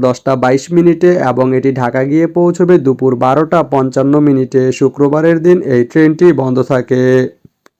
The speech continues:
এরপরে রয়েছে জয়ন্তিকা। জয়ন্তিকা ট্রেনটি আজমপুর থেকে ছাড়বে বিকাল চারটা আটচল্লিশ মিনিটে এবং এটি ঢাকা গিয়ে পৌঁছবে সন্ধ্যা সাতটা পনেরো মিনিটে। বৃহস্পতিবারের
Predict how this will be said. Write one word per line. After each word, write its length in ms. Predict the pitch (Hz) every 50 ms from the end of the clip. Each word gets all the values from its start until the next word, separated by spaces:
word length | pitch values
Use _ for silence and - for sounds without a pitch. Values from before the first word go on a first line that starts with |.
| _ _ _ _ _ _ _ _ _ _ _ _ _ _ -
এরপরে 400 | 135 131 135 - - 160 165 170 170 175
রয়েছে 360 | 175 170 175 175 170 190 185 175 147 120
জয়ন্তিকা। 680 | 127 123 123 123 127 135 135 - 143 135 135 - 135 127 123 123 127 - - 143 -
জয়ন্তিকা 560 | 135 131 139 151 160 165 165 180 175 175 175 175 175
ট্রেনটি 320 | - 180 180 175 170 180 180 170 - 120
আজমপুর 420 | 123 123 131 151 156 151 - 180 175 170 -
থেকে 160 | 180 170 180 175 170
ছাড়বে 320 | 180 175 170 170 165 175 180 175 147
বিকাল 240 | 131 127 135 131 127 123 -
চারটা 320 | - 131 123 - _ - 127 98 107 131
আটচল্লিশ 500 | 135 - _ - 175 175 180 175 180 175 - 175
মিনিটে 340 | 175 175 180 175 180 185 180 180 165 139 123
এবং 160 | 120 120 127 127 131 131
এটি 140 | 123 135 135 120 117
ঢাকা 220 | 113 117 - 131 139 139
গিয়ে 160 | 143 165 170 175 170 -
পৌঁছবে 440 | 175 175 175 175 180 180 170 180 175 170 -
সন্ধ্যা 300 | 131 120 123 120 120 120 -
সাতটা 340 | - 135 131 131 - - 175 165 147 135
পনেরো 340 | 135 131 127 131 131 151 151 147
মিনিটে। 400 | 139 135 131 127 - - 131 127 127 123 123 127 - - - - _ _ -
বৃহস্পতিবারের 840 | 117 127 139 147 143 - - 170 165 170 175 175 175 170 175 175